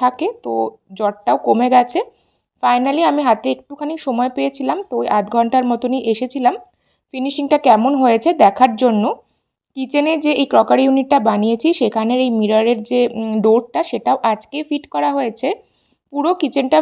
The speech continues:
ফিনিশিং হয়ে যাওয়ার পর সত্যিই ভীষণই ভালো লাগছে। ঠিক যেরকম ফটোটা আমি দেখিয়েছিলাম,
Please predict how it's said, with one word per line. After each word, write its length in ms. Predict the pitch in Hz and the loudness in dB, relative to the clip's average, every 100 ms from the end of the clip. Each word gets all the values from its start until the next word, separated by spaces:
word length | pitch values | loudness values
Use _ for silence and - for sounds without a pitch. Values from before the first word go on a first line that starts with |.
| 302 | 0
ফিনিশিং 380 | 233 233 285 285 | -2 -2 -4 -2
হয়ে 160 | 247 220 | -2 2
যাওয়ার 200 | 254 262 262 | 4 4 2
পর 120 | 294 - | 0 0
সত্যিই 360 | 214 - 269 220 | -6 -6 -10 -8
ভীষণই 360 | 214 240 277 294 | -8 -6 -4 -2
ভালো 140 | 262 269 | 0 2
লাগছে। 280 | 277 277 - 415 - _ _ _ - | 2 0 -6 -6 -6 _ _ _ -14
ঠিক 120 | 285 240 | -10 -2
যেরকম 360 | 233 240 311 359 | 2 2 2 2
ফটোটা 300 | 262 247 254 269 | 2 2 2 2
আমি 100 | 277 240 | 2 0
দেখিয়েছিলাম, 540 | 220 277 277 262 226 | -2 -2 -2 -2 -2